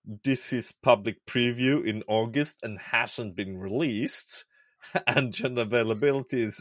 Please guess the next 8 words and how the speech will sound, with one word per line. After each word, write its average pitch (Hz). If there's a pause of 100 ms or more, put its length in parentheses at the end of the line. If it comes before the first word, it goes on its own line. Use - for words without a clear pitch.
in 113 (200)
October. 113 (420)
Hence, 156 (680)
we 175
are 196
speculating 104
because 131
we 147